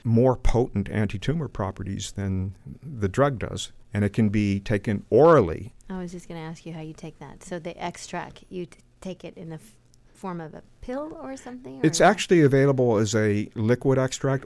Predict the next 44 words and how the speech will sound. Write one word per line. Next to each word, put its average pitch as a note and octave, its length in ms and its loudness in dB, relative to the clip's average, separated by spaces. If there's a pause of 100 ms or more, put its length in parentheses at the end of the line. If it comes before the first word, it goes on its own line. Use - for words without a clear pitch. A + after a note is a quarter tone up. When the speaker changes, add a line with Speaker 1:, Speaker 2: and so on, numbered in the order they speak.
(100)
Speaker 1:
or A#2 420 4 (380)
in G#2 200 2
a, F#2+ 220 2
a F#2+ 320 0
dry G#2+ 380 4
form F2+ 540 -2
in F#2+ 140 -2
a F#2 60 -2
capsule. - 560 -6 (720)
Speaker 2:
And G#3 180 -6
so G#3 200 -2
is G3+ 160 -4
this A#3+ 140 -12
sort B3 280 -6
of F#3 260 -8 (360)
just G3+ 480 -4
coming G3+ 300 -4
out F3 200 -8
onto F#3 340 -8
the F3+ 140 -8
scene? F3+ 320 -8
People F#3+ 240 -6
don't F3 420 -8
realize F3+ 680 -4
the, E3 340 -6 (540)
the F3 160 -8
importance G3 680 -6
or, E3 340 -10 (720)
um, D#3+ 480 -10
of F3+ 160 -12 (180)
mushrooms? G3+ 600 -6
Is - 60 -4
Speaker 1:
Right. D#3 240 4
Speaker 2:
this B2 100 4
Speaker 1:
I C3 40 4
think F#3 260 0
they're A#2+ 240 6
very A#2 220 4
Speaker 2:
on D3+ 60 4
the C3 60 4
Speaker 1:
much A#2 100 0
Speaker 2:
cutting E3+ 120 0
edge? B2+ 60 6
Speaker 1:
overlooked. A#2+ 680 4